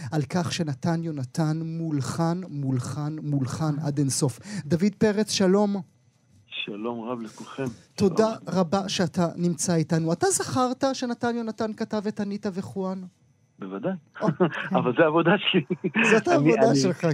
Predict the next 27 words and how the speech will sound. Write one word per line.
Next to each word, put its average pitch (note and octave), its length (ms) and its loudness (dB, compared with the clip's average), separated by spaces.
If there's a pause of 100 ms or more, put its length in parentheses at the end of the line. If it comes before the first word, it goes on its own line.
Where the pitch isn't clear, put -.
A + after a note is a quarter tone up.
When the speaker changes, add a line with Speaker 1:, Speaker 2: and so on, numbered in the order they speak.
Speaker 2:
כן. C#3+ 680 2
אני, C#3 160 2
לא, D#3+ 160 6
אני C#3 120 0
אגיד, D#3 180 0
אחד D3 140 0
הדברים E3+ 300 2
ה-, D#3+ 60 2
ה-, B2+ 320 0 (500)
המרשימים A2 720 -2
אצל G3 180 -4
נתן B2 280 -2
יונתן A2 500 -6 (160)
זה G#2 160 -4
באמת A#2+ 340 -2
שאנשים A2 760 -4
לא C#3+ 220 0
מודעים D3 520 0
לכמה B2+ 320 0
הוא C3 200 0
כתב, A#2+ 420 -2 (120)
אה, B2 540 -2
כמה D#3 200 2
שירים E3+ 340 0
הם E3 100 4
מכירים C#3 440 -2
שלו, D#3+ 300 0